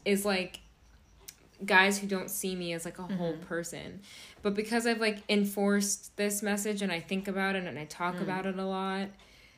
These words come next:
Speaker 1: I can recognize very easily now when a guy doesn't, I can tell when a guy's, like,
Speaker 2: Yeah.
Speaker 1: pretending to be something or to act as something because he doesn't
Speaker 2: Yeah.
Speaker 1: think.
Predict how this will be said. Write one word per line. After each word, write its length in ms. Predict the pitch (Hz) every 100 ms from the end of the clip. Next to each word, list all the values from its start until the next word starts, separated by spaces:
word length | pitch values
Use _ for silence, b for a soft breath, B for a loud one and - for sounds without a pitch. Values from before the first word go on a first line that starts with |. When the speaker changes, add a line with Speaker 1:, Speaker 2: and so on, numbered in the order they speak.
| B _ _ _ _ _ - -
Speaker 1:
I 100 | 233
can 260 | 240 240
recognize 800 | 214 233 233 214 185 175 175 175 - 185
very 300 | 196 226 226
easily 420 | 226 202 170 160
now 460 | 151 147 - 180 185 -
when 160 | 196 190
a 100 | 185
guy 240 | 190 180
doesn't, 440 | 180 180 180 156 - _ _ _ _ _ _ _ -
I 80 | 233
can 320 | 262 247 - -
tell 240 | - 240 240
when 100 | 240
a 60 |
guy's, 260 | 220 202 196
like, 140 | 202 196
Speaker 2:
Yeah. 100 | 160
Speaker 1:
pretending 680 | 202 196 180 165 - 170 180
to 80 | 190
be 240 | 170 180
something 500 | 175 185 196 202 202
or 80 | 185
to 120 | 185
act 300 | - 170 175
as 100 | 190
something 320 | 196 196 202 196
because 280 | 175 185 180
he 120 | 185
doesn't 400 | 170 170 170 156
Speaker 2:
Yeah. 140 | 160
Speaker 1:
think. 340 | 170 156 -